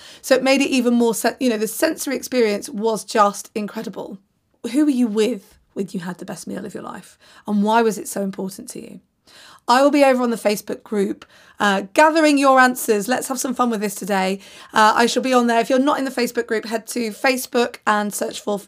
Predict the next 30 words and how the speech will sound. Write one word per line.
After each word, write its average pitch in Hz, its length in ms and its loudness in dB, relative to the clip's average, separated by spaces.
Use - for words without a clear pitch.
Everyday 233 320 0
Positivity 196 640 -6
with 202 220 -6
Kate - 260 -2
Cocker. 190 380 -4
I'll 311 120 6
be 269 120 0
in 254 100 4
there 247 320 2
on 330 160 6
video, 202 380 2
and 214 100 -2
we 220 80 0
can 214 120 -6
talk 214 220 -2
about - 220 -6
this 196 160 -6
some - 140 -4
more, 190 120 -2
and 214 80 -6
I'll 202 80 -6
go 202 120 -8
into 196 200 -10
more 190 140 -4
detail 196 420 -8
about 185 300 -10
my 196 160 -8
favourite 190 460 -8
meal 196 360 -6
I've 190 220 -8